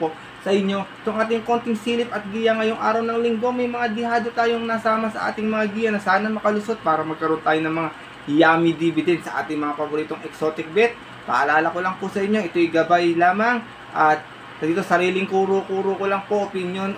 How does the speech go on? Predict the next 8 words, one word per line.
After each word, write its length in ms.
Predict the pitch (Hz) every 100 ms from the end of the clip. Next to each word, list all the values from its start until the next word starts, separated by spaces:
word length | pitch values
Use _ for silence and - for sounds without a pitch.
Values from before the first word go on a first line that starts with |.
| 170
or 160 | 160 156 - -
kursunada 640 | - 170 190 185 185 180 175
sa 320 | 175 170 165 - - - -
bawat 320 | 170 175 180 -
karera. 560 | 180 180 180 185 196 190
Siyempre, 320 | 170 180 180
sariling 480 | 170 156 156 156 156
analisa 400 | 156 151 156